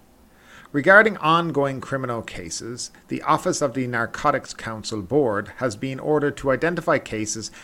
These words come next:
that have not been finalized. It is expected to drop pending cases after the law comes into effect. Kratom is typically used in traditional medicine. However, the plant is known to have stimulating effects on the mind, which makes it popular,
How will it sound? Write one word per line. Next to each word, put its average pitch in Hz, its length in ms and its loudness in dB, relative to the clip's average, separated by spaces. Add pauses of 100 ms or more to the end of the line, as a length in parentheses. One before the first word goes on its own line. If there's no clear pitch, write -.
(100)
that 160 140 4
have 151 120 0
not 185 380 2
been 139 240 -6
finalized. 101 800 -6 (540)
It 139 120 2
is 131 100 0
expected 147 560 0
to - 80 -4
drop 131 380 2
pending 156 300 -4
cases 113 380 -4
after 113 360 -4
the 110 100 -6
law 104 220 -2
comes 98 260 -12
into 87 240 -12
effect. - 580 -4 (640)
Kratom 135 540 -2
is - 120 -4
typically 131 440 -2
used 104 440 -4
in 110 80 -10
traditional 110 500 -8
medicine. 127 520 -4 (480)
However, 175 360 4
the 131 80 2
plant 170 340 0
is 135 140 -2
known 110 500 -4 (180)
to 151 100 2
have 151 180 0
stimulating 202 640 0
effects - 440 0
on 156 80 -4
the 151 60 -2
mind, 131 440 -2
which 110 200 -6
makes 139 320 -2
it - 140 -10
popular, 131 580 -2